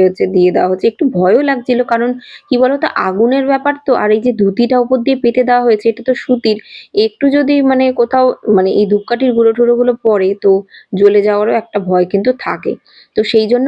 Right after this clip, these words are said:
প্লেটের ওপর বসিয়ে দেওয়া হলো। আর এই যে দুদিকে এই, আহ, ফুলদানি রেখে দেওয়া হয়েছে। আর এই যে আমাদের ঠাকুর ঘর, এখানে সবাইকেই আজকে সুন্দরভাবে সাজ পোশাক করানো হয়েছে আর কি, গোপালকেও প্লাস আমাদের আরো যেসব ঠাকুর, ঠাকুর রয়েছে।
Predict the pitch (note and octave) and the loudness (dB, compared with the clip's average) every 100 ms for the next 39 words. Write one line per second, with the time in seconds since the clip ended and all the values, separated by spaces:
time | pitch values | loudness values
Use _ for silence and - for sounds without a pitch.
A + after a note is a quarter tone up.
0 | C#4+ A#3 G#3+ A#3 B3 B3+ C4+ G#3+ G#3 - | -2 2 2 4 2 2 0 2 0 0
1 | A3 A3 A3+ G#3 G3+ G3+ D#4+ D4 A3 G#3 | 0 0 0 0 0 0 0 0 -2 2
2 | G3 G3 G3+ G3+ F#3 F#3+ G3+ G3+ _ _ | 0 2 0 0 0 0 0 -2 _ _
3 | _ _ - G3 F#3+ F#3 F#3 F#3+ F#3+ F#3 | _ _ -2 0 2 2 2 2 2 0
4 | F3+ F3+ G#3+ G#3 G3+ G3 F#3+ F#3+ F#3+ F#3+ | -2 -2 0 0 0 -2 -2 -2 -2 -2
5 | F#3 F#3+ F#3+ F#3+ C4+ A3 G3+ G#3 D4 - | -2 0 -2 -2 -2 0 0 0 -4 -8
6 | - _ G3 G3 G3+ F#3+ F#3 F#3+ G3 G3+ | -20 _ -4 -2 -2 -4 -2 -2 0 -2
7 | D4+ - - _ F#3 F#3 G3+ G3 G3 F#3+ | -4 -10 -20 _ -4 -2 0 0 0 -2
8 | G3+ F#3 F#3 G3 A3 G#3 F#3+ G#3+ G#3 G3 | -4 -2 -4 -2 -2 0 -2 -4 -2 0
9 | F#3+ G3 G3 F#3+ F#3 G3 F#3+ F3+ - F#3 | 2 2 2 0 0 0 -4 -4 -2 -2
10 | G3+ G3 - F#3+ F#3 F#3 G3 F#3 F#3 F#3 | 0 -4 -4 -4 -2 -2 0 0 0 -2
11 | A#3 G#3 F#3 F#3+ F#3 F#3 F3+ F3+ F3+ F#3 | -4 -4 -2 0 0 0 -2 -2 0 0
12 | F3+ F#3 F3+ F3+ F3+ F3+ F3 - F#3 F3+ | 2 0 0 -2 -4 -2 -2 -2 -2 -2
13 | - F3 - - F3 F3 - - - F3+ | -2 -6 -8 -10 -12 -8 -10 -10 -10 -6
14 | E3+ F3 E3 - | -2 0 0 -2